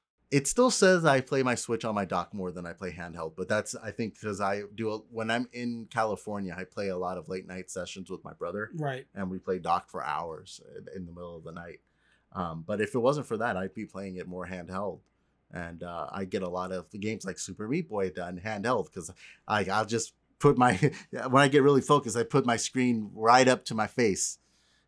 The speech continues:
Speaker 1: and, and, and play it, um, as opposed to me just staring at the, the T V with my controller. Um, but when it comes to playing games on, like, mobile screens and stuff, um, like, with,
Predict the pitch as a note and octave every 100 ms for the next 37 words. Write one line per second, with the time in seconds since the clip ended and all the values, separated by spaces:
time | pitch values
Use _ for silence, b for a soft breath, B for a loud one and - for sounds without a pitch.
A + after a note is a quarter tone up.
0 | _ G#2+ G2 F#2+ F#2 G2 F#2+ G#2 G2 -
1 | A2+ F#2 - - F#2+ F#2 E2+ D2 F#2 G2
2 | G#2+ F#2+ G2+ G2+ F#2+ F2+ A2 G2 G2 F2+
3 | E2 F2+ _ - F#2+ - G2+ F#2 F#2+ F2
4 | F2 F2+ E2+ F2+ - F#2 F2 E2+ _ _
5 | _ _ _ G#2 G2 F#2 E2+ - _ _
6 | _ _ A#2 C3 A#2 - - - _ _
7 | _ _ _ _ A#2+ A2+ C#3+ D#3+ D#3 E3
8 | E3+ - D3+ C#3 C3 C3 A#2 A#2+ A2+ A2
9 | G#2+ G2 F2+ - G2 G2+ A2 G#2 - G#2+
10 | A2 B2 - C#3+ C#3 - _ _ _ _
11 | - G#2+ G2 E2+ E2 - _ _ _ -
12 | B2 A#2 - A#2